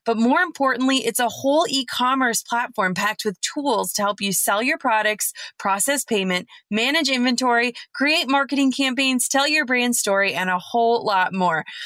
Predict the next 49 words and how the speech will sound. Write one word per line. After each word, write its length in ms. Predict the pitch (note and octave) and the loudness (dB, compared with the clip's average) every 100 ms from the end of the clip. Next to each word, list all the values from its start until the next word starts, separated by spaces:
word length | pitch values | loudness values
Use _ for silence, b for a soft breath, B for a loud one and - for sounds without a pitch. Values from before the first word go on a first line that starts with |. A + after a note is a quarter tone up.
| - | -4
So 140 | C4+ | -2
if 100 | A#3+ | 0
you've 160 | C4+ C4 | -2 0
got 180 | D#4+ | 0
a 80 | E4+ | 0
product 380 | D4+ B3+ B3+ B3 | 0 0 0 0
or 80 | A3 | 0
idea 380 | G3+ F3 A#3 G#3+ | 0 0 0 0
that 240 | G3 G3 | -4 -4
you 160 | A3 B3 | -2 0
want 240 | C4+ C4 | 0 -2
to 60 | - | -2
share 260 | - A3+ | -2 0
with 140 | A#3 A#3+ | 0 0
the 80 | |
world, 360 | A3 F#3+ F#3 F#3+ | -2 0 0 0
check 300 | - A3 A3 | -2 -2 0
out 220 | A#3 A#3+ | 0 -2
Weebly. 500 | G#3+ G3 F3 - - B B B | -2 -2 -2 -8 -12 B B B
You 140 | A3+ | -4
can 140 | B3 C#4 | -2 0
have 160 | C4+ | 2
a 60 | B3+ | 0
beautiful, 560 | F#3+ G#3+ A#3+ B3+ D4 C#4+ | 0 0 0 0 -2 -2
powerful 600 | A3+ G3+ G3+ F#3+ G#3 - | 0 0 0 0 0 0
online 460 | A3 B3 C#4 C#4+ C4+ | 0 2 2 2 0
store 280 | - G#3+ - | 0 0 0
up 160 | G#3+ A#3 | 0 0
and 140 | C4+ | 2
running 260 | A#3+ G#3+ G#3+ | 2 0 0
in 100 | F#3 | 0
a 40 | |
matter 340 | F3+ F#3 G3 A#3 | 0 0 2 0
of 140 | A#3 | 2
hours. 400 | F3+ F3 F3 F3+ B B | 0 2 0 -2 B B
And 120 | G3+ G#3 | -4 -2
because 380 | G#3+ B3 C#4 | 0 0 0
you 160 | D4+ E4 | 0 0
listen 300 | C#4+ C4 B3+ | 0 0 0
to 100 | A#3 | 0
this 180 | A3 A3+ | 0 0
show, 400 | - G3+ F3+ F3 B - | 0 2 2 0 B -4
visit 280 | A3 G#3+ G#3+ | -2 0 0
weebly 480 | A3 C4 C4+ C#4 F#3 | 0 0 0 -2 0
dot 260 | C#4 E4+ | 0 0
com 300 | - C4+ B3+ | 2 0 0
slash 360 | A#3+ A#3 C#4 - | 0 -2 -2 -4
goal 220 | A3+ G#3 | -2 -2
digger 340 | G3 F#3+ G3 | 0 2 2